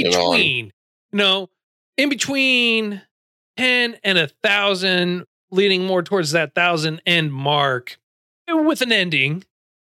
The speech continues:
Speaker 2: is, is more along the lines of what I'm wanting, you know, just, like, give me more, give me answers, don't leave me hanging.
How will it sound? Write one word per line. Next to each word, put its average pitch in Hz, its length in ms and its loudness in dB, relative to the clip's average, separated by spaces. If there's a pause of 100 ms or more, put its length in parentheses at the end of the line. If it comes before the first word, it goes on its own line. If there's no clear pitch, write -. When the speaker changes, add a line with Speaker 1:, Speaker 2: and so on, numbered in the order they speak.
Speaker 2:
is, 285 480 0
is 247 200 0
more 247 300 0
along 233 300 0
the 220 40 -4
lines 220 240 0
of 202 80 -4
what 208 140 2
I'm 185 180 0
wanting, 143 640 -2
you 120 80 0
know, 127 320 2
just, 135 240 -6
like, 135 240 -4
give 165 160 -2
me 180 140 0
more, 147 480 0
give 165 160 -2
me 180 220 -2
answers, 139 760 0
don't 160 240 -2
leave 180 160 2
me 196 120 -4
hanging. 135 760 0